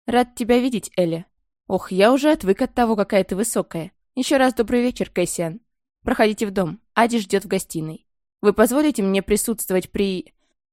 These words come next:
Отчим замялся, ища замену слова «допрос». «Если сама Лара Кришта не будет возражать», — откликнулся Ксан.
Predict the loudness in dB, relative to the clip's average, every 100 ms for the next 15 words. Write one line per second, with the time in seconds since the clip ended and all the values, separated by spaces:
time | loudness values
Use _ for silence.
0 | _ -2 0 0 0 0 2 0 -2 0
1 | 0 2 2 2 0 -2 -2 0 -2 -4
2 | -8 -8 -16 _ _ _ -4 2 2 2
3 | 0 2 2 2 0 -2 -4 0 2 2
4 | 0 -2 -2 0 -2 -2 -12 -18 _ -6
5 | -4 0 0 0 -2 -4 -6 -10 -10